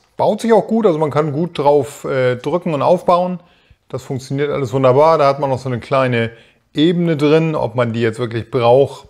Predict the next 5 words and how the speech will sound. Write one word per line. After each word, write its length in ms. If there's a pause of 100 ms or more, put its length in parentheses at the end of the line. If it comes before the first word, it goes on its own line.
(120)
naja, 420 (440)
ich 140
denke 260
nicht. 320 (760)
Aber 800